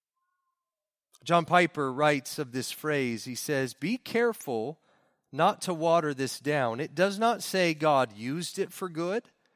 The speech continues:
or God turned it for good.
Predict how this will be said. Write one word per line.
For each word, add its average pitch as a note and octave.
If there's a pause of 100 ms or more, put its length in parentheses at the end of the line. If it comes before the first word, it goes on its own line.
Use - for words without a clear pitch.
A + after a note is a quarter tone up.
(480)
or F3
God C3+ (180)
turned D3+
it G#3
for -
good. F#3